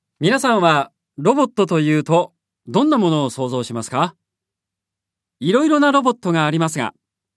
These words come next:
建物への侵入やガス漏れなどを監視するロボットや、二本足で歩いたり、人々の心を和ませてくれる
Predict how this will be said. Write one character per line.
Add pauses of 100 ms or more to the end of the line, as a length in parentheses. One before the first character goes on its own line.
(340)
建
物
へ
の
侵
入
や (320)
ガ
ス
漏
れ
な
ど
を
監
視
す
る
ロ
ボ
ッ
ト
や、 (960)
二
本
足
で
歩
い
た
り、 (640)
人
々
の
心
を
和
ま
せ
て
く
れ
る